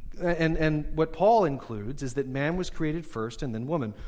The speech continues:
We continue to make that created order visible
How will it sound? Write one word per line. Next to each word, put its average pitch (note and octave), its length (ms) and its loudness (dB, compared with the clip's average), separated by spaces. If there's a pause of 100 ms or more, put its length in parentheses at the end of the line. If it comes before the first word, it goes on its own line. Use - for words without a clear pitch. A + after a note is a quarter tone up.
(180)
We F3 240 0
continue G#3 600 0
to E3+ 160 -4
make D3+ 320 0
that E3 200 0
created D3+ 560 2
order C#3 340 0
visible C#3+ 840 0